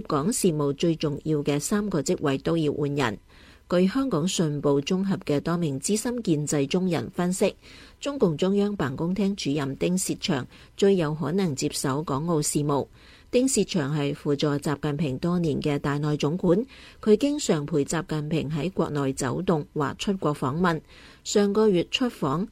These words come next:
哈薩克斯坦同烏茲別克斯坦，係習近平自新冠疫情以嚟首次出國訪問，就由丁薛祥陪同。丁薛祥仲喺二零一五年同習近平一齊去美國。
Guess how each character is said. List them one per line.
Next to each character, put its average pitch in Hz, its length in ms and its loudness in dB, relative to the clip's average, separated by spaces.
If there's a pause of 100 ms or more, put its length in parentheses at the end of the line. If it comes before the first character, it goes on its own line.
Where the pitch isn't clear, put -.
(180)
哈 262 180 -2
薩 262 220 0
克 185 180 0
斯 220 200 0
坦 160 260 -2
同 180 200 -2
烏 165 140 -2
茲 208 220 2
別 147 180 -2
克 170 120 0
斯 196 180 0
坦， 190 300 -2 (340)
係 202 120 4
習 196 220 0
近 175 200 -2
平 156 320 0
自 160 180 0
新 226 260 -2
冠 233 160 2
疫 175 120 2
情 151 240 0
以 127 120 0
嚟 139 160 0
首 135 300 -2
次 - 220 2
出 190 240 0
國 143 180 0
訪 143 240 -2
問， 180 180 2 (380)
就 190 220 4
由 143 240 2
丁 202 180 2
薛 180 180 0
祥 139 280 0
陪 143 160 2
同。 165 260 2 (400)
丁 196 180 4
薛 175 200 0
祥 139 260 -2
仲 151 160 0
喺 156 100 0
二 185 280 0
零 - 100 -4
一 180 220 -4
五 143 140 -4
年 139 240 2
同 135 240 -4
習 143 220 -4
近 147 160 -4
平 147 180 0
一 160 60 0
齊 165 300 -2
去 151 120 0
美 139 180 0
國。 147 260 0